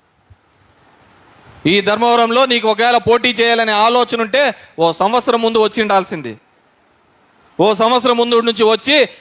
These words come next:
ఇక్కడున్న పథకాలు, ఇక్క-, ప్రజల యొక్క స్థితిగతులను అధ్యయనం చేసి వాళ్ళకి ఏదో ఒకటి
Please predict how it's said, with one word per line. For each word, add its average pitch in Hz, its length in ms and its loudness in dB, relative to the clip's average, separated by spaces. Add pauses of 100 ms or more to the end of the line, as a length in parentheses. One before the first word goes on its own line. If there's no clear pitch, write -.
ఇక్కడున్న 202 480 -2
పథకాలు, 202 680 0
ఇక్క-, 185 260 -2
ప్రజల 185 360 -2
యొక్క 202 440 0 (400)
స్థితిగతులను 214 960 -2 (240)
అధ్యయనం 220 520 -2
చేసి 226 320 -2
వాళ్ళకి 202 320 0
ఏదో 233 200 2
ఒకటి 208 260 -2